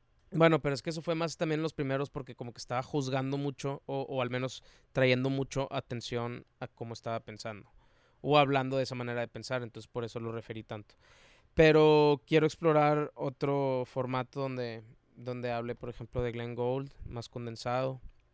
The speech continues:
este, y hacer un análisis, ya me acordé,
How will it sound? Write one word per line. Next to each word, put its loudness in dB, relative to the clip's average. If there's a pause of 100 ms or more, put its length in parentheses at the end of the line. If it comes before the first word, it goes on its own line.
(880)
este, -10 (340)
y 4
hacer 8
un 4
análisis, 4
ya -8
me -8
acordé, -8